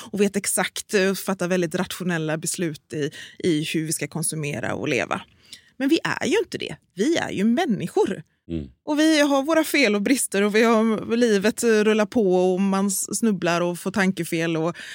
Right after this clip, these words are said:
Speaker 1: och liksom orkar inte med det där. Och upp till nittio procent av våra beslut, eller nästan nittiofem procent, sker i den delen av våran hjärna som kallas för system ett, där vi går på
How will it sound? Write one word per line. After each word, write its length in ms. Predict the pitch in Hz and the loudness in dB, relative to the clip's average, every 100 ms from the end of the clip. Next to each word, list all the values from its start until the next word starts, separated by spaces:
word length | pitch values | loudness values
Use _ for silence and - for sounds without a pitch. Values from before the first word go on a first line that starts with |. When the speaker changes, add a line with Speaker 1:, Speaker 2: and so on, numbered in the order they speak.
| - | -14
Speaker 1:
och 240 | - 208 185 | -4 -2 -2
liksom 280 | - 185 | -4 -2
orkar 240 | - 196 220 | 0 2 2
inte 180 | 240 202 | 2 2
med 220 | 220 330 | 0 -2
det 60 | |
där. 280 | 349 - 196 - _ - - _ - | -4 -2 -4 -6 _ -20 -20 _ -2
Och 200 | 226 - | -2 0
upp 100 | - | -4
till 120 | - 262 | 0 0
nittio 360 | 269 _ 269 | 0 _ -4
procent 380 | 262 311 202 190 | -2 0 0 0
av 80 | 185 | 0
våra 480 | 175 170 170 170 170 - | 0 2 2 0 -2 -4
beslut, 360 | 196 - 170 165 | -4 0 -2 -2
eller 80 | |
nästan 220 | 180 180 170 | -4 -2 -4
nittiofem 480 | 180 175 220 262 | -6 -4 0 0
procent, 420 | 247 262 143 104 - | 0 -2 -2 -6 -8
sker 480 | - - 208 156 156 | -10 -2 0 0 0
i 60 | - | -2
den 280 | 180 156 160 | -2 -2 -2
delen 280 | 151 151 | -2 -2
av 100 | 156 | -4
våran 380 | 160 165 110 151 | -2 -2 -2 -2
hjärna 440 | 165 170 151 101 - | -2 -2 -2 -4 -4
som 200 | - 160 | -6 -6
kallas 260 | 165 143 | -6 -6
för 140 | - - | -8 -6
system 380 | 160 - 147 | -4 -4 -4
ett, 340 | - 285 - - | -2 -4 -6 -6
där 100 | 190 | -4
vi 80 | 202 | -2
går 140 | 170 | -4
på 300 | 160 - 165 | -6 -4 -6